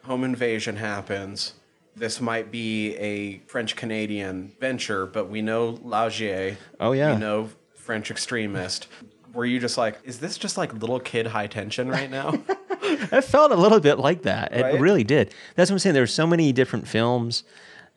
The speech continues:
Speaker 2: that I felt, I mean, I know he's not doing it purposely, but, you know, it has that feel.
Speaker 1: Well, like you said, the first thirty minutes of this movie isn't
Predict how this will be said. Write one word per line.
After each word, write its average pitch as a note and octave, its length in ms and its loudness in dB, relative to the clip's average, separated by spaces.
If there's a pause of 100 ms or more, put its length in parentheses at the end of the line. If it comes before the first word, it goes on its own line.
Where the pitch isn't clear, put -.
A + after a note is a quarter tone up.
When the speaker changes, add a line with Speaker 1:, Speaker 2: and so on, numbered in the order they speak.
(120)
Speaker 2:
that A2 240 2
I A2 120 2
felt, C3+ 260 4
I F3+ 80 2
mean, F#3+ 160 4
I F#3+ 40 6
know F#3+ 140 6
he's F#3 160 6
not B2+ 180 4
doing A2 220 4
it - 120 -4
purposely, G2+ 520 0
but, G2 340 0 (160)
you F#3 100 -2
know, B2+ 200 4 (100)
it C3+ 140 2
has C#3+ 180 0
that B2 160 2
feel. E3 200 4
Speaker 1:
Well, - 60 -6
like E3 140 -6
you F3 60 -14
said, G3+ 280 -4 (240)
the - 60 -14
first C4 380 -4
thirty G3 240 -2
minutes F#3+ 300 -2
of D3 80 0
this C3+ 160 -6
movie A#2 520 -2
isn't D#3+ 440 -4